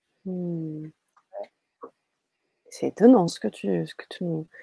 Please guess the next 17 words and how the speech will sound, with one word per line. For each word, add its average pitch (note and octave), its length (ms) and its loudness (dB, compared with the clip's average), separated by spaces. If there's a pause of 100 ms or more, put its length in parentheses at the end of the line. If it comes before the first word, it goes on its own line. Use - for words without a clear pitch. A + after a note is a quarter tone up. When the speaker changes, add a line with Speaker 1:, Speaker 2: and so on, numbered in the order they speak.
(400)
Speaker 1:
partages. G3 480 6
Et, F3+ 260 10
et G3+ 40 12
les G3+ 180 10
animaux G#3 300 6
aussi G#3 300 2
peuvent A3 200 2
aussi G3 260 -2
faire - 260 -20
ces A3+ 340 2
voyages, G#3+ 520 -4
euh, G3 200 -4
astro, - 460 -6
Speaker 2:
Ouais, C4+ 120 6
Speaker 1:
euh ? G3+ 280 0 (460)
Speaker 2:
systématiquement. G#3+ 720 2
Speaker 1:
Ouais, G#3+ 60 0